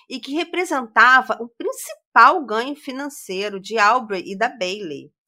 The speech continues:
As mulheres eram obrigadas, por ordem do vampiro mestre, a participar de atos sexuais,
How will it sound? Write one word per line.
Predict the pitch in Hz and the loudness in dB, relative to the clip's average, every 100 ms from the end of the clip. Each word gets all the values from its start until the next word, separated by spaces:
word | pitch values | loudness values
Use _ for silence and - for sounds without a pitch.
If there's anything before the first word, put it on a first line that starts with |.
| _ _ _ _ _ _ - | _ _ _ _ _ _ 0
As | 403 349 | 0 2
mulheres | 285 202 214 208 | -2 0 -2 -2
eram | 208 196 | -4 -2
obrigadas, | 220 339 392 220 160 160 165 180 - | -2 0 -2 0 0 0 -4 -12 -8
por | 208 | 0
ordem | 196 196 185 | 2 2 -4
do | 180 | -8
vampiro | 185 185 277 415 | -8 -8 -4 -2
mestre, | 320 170 160 196 - 226 - | -2 -2 -6 -8 -10 -10 -4
a | 226 | -2
participar | 233 440 - - 320 - 240 | 0 0 -2 -12 -2 4 4
de | - 247 | 4 2
atos | 240 285 | 2 0
sexuais, | - 285 339 - - 285 - _ - - | -10 -8 -8 -10 -6 -6 -6 _ -16 -16